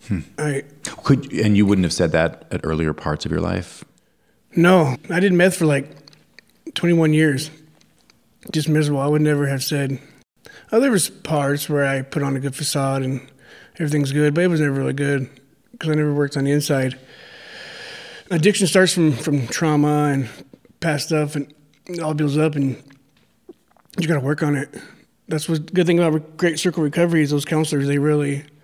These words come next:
Speaker 2: from the time you walk in those doors, everybody generally cares,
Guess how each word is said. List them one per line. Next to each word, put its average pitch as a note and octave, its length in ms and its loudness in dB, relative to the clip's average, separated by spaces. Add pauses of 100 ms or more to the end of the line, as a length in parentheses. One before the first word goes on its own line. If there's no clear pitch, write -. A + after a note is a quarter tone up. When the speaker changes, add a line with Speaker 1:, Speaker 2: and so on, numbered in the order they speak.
(360)
Speaker 2:
from D3+ 220 2
the C#3+ 80 4
time D#3+ 220 2
you E3 100 4
walk D#3+ 160 2
in D3+ 140 4
those C#3 120 0
doors, C3+ 380 0
everybody C#3+ 480 0
generally C#3 680 2 (440)
cares, A#2+ 520 -2